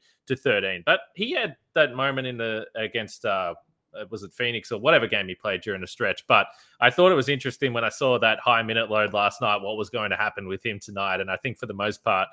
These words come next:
uh, Bud was riding it out, uh, with Jordan against the Thunder. Um, the other thing that I just have to say, and I can't sit here and say that I've watched the Hawks a whole bunch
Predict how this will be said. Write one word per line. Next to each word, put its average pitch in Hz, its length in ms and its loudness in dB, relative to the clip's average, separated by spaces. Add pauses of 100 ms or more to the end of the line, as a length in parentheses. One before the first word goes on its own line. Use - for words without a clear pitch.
(400)
uh, 101 120 -4
Bud 104 280 4
was 98 140 -2
riding 101 360 4
it 92 100 -2
out, 95 240 2 (360)
uh, 95 240 0
with 95 180 -6
Jordan 98 340 0
against 90 360 -10
the 123 80 0
Thunder. 95 280 0 (440)
Um, 135 140 0
the 156 80 4
other 247 180 8
thing 165 180 0
that 117 80 2
I 110 120 6
just 107 200 -6
have 107 180 0
to 98 100 -10
say, 92 300 -6 (100)
and 139 120 -2
I 214 120 2
can't 151 420 -4 (160)
sit - 260 -2
here 120 220 0
and 104 100 -6
say 110 280 2
that 98 100 -2
I've 101 160 0
watched 104 300 -2
the 107 80 -2
Hawks - 480 -6 (1400)
a 107 60 -4
whole 139 240 2
bunch - 500 0